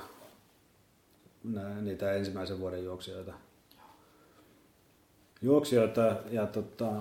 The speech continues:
ja sit siellä on uusia ja, ja sitten,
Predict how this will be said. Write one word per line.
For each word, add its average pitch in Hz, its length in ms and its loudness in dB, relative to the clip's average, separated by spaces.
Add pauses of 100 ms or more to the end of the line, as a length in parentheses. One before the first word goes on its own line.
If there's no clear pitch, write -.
(400)
ja 120 100 0
sit 107 240 -4
siellä 139 200 2
on 135 60 6
uusia 117 400 2
ja, 107 220 2 (460)
ja 104 100 -4
sitten, 98 440 -6